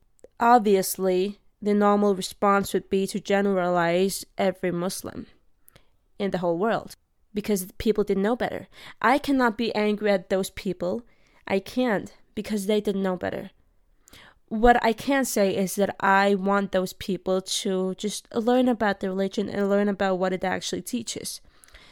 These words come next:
Because when they do come, like, when they find themselves to have str-, sh-, like, strived to get that knowledge, they're gonna realize that those people that did those horrible,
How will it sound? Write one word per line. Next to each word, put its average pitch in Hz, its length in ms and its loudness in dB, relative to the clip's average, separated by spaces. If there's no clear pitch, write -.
Because 226 240 2
when 254 220 6
they 262 120 6
do 269 220 0
come, 233 320 -2
like, 220 260 -2
when 262 240 4
they 254 100 2
find 240 320 -4
themselves 202 400 -2
to 196 300 -2
have 226 180 0
str-, 220 300 -6
sh-, - 200 -4
like, 202 380 -2
strived 214 580 0
to - 160 -8
get 208 220 -2
that 180 200 0
knowledge, 196 460 -2
they're 240 200 4
gonna 247 180 2
realize 226 720 -2
that 180 100 -6
those 233 220 2
people 202 480 0
that 185 320 -2
did 202 240 2
those 190 220 0
horrible, 185 760 0